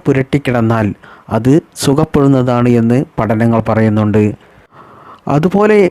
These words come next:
സ്ത്രീകൾക്കൊക്കെ മെൻസസ് ഉള്ള സമയത്ത്, പീരീഡ് സമയത്തൊക്കെ ഈ ആവണക്കെണ്ണ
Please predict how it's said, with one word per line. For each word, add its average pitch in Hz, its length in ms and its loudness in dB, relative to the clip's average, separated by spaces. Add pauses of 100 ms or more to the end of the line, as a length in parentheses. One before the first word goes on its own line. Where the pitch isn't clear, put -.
(220)
സ്ത്രീകൾക്കൊക്കെ 170 840 0 (280)
മെൻസസ് 127 500 0
ഉള്ള 139 220 2
സമയത്ത്, 110 420 0 (220)
പീരീഡ് 147 400 2 (100)
സമയത്തൊക്കെ 120 600 0 (300)
ഈ 180 40 4 (280)
ആവണക്കെണ്ണ 151 640 0